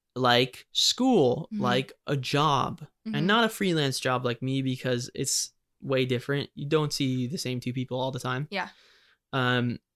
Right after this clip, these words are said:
Speaker 1: it's gonna be really hard to create a social life."
Speaker 2: Mm-hmm.
Speaker 1: And that's why I went to school, mostly so I could meet people, make friends, you know,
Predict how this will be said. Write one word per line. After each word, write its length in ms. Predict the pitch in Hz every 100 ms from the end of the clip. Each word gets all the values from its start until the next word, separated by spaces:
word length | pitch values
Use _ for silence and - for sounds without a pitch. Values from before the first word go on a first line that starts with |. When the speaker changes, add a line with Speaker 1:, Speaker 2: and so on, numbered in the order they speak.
| _ _ _ _ _
Speaker 1:
it's 160 | 147 -
gonna 180 | 156
be 100 | 147
really 320 | 127 147 147 139
hard 320 | 123 127 123
to 120 | 127
create 340 | - - 120 -
a 20 |
social 360 | - - -
life." 300 | 50 - - _ _
Speaker 2:
Mm-hmm. 220 | 214 202 202 - - - _ _ _ _ _ _ _ 127
Speaker 1:
And 800 | 131 135 135 135 131 131 - - _ _ _ -
that's 220 | 156 170
why 100 | 175
I 20 |
went 120 | 165 160
to 40 |
school, 260 | 135 139 123
mostly 540 | 139 160 156 185 185
so 160 | - 139
I 120 | 135
could 360 | 131 127 127 127 -
meet 280 | 139 131 -
people, 420 | 131 - 127 127
make 240 | 127 123
friends, 640 | - 131 120 120 120 120
you 100 | 131
know, 260 | 117 123